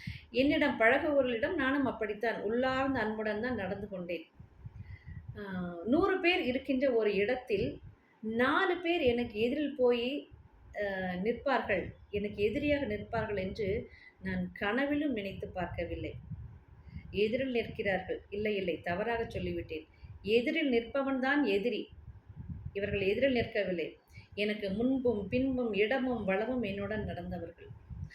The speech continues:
சரி, நான் இப்ப அதை பற்றி பேச வரவில்லை.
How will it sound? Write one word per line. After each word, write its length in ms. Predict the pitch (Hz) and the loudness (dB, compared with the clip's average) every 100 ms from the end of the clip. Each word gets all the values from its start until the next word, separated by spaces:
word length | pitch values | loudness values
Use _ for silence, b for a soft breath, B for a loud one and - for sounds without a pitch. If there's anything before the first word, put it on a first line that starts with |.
| B | B
சரி, 280 | - 202 185 | -4 -2 0
நான் 140 | 175 | -2
இப்ப 180 | 175 170 | -4 -4
அதை 160 | 170 220 | -2 -2
பற்றி 520 | - 220 254 226 180 | -2 -6 -4 -4 -4
பேச 360 | 180 185 - 190 | -4 -6 -4 -4
வரவில்லை. 580 | 170 170 165 160 214 | -4 -4 -4 -4 -6